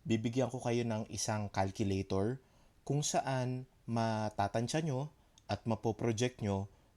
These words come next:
kung meron ba talaga kayong kikitain sa pagiging reseller and kung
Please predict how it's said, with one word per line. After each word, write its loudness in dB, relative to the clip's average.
kung 0
meron 2
ba 0
talaga -2
kayong -2
kikitain 0
sa -6
pagiging 0
reseller -2
and 0
kung 8